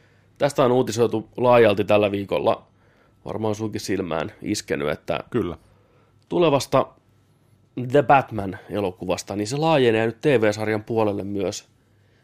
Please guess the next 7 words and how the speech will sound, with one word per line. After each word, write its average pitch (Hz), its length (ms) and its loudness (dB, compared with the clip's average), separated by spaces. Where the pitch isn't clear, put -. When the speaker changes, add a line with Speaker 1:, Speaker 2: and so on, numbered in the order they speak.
Speaker 1:
Gotham 123 520 -2
Police 123 400 2
T - 80 -10
V-sarja 101 720 -2
tulossa. 95 480 -4
Speaker 2:
Oh 85 180 -6
boy. 80 220 -8